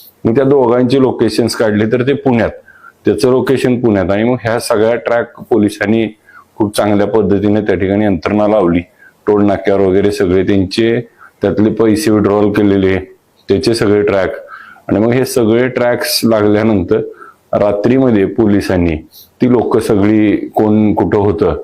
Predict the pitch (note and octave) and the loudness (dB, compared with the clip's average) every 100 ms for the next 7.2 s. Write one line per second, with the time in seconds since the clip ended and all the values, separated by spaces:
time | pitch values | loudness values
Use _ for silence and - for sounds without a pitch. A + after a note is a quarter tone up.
0 | - - _ G2 G2 G2+ A2 G2+ G2 G2+ | -14 -20 _ -2 0 0 0 0 2 2
1 | G#2+ G#2 G2 G2 A#2 G#2+ G#2 A2 E2 E2 | 0 0 -2 -2 -2 -2 0 0 0 -2
2 | - _ _ - F#2 G2 G#2+ A2+ A2+ A2 | -8 _ _ -4 0 2 2 2 0 -2
3 | C3 A2 G2+ G#2 D#2 E2 D2+ - - A2 | -2 0 2 0 0 0 -2 -2 -2 0
4 | A#2 A#2+ B2+ - - _ - G#2 F#2 F#2 | 0 -2 -4 -12 -20 _ -6 -2 0 0
5 | F#2 F#2 F2+ G#2 - G#2 G#2 A2+ A2+ F2+ | 0 0 0 -4 -4 0 2 2 2 2
6 | D#2+ D2 - _ - F2+ F2+ G#2 G2+ G2 | 0 -4 -12 _ -8 -6 -2 0 0 0
7 | F2+ | -2